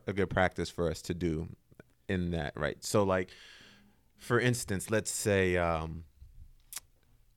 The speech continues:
business lunches or, or dinners or things like that. Um,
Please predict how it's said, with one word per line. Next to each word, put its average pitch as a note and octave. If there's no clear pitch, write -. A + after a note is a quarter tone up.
business F2
lunches F2+
or, D#2+
or F2
dinners E2+
or E2
things E2+
like E2
that. D#2+
Um, E2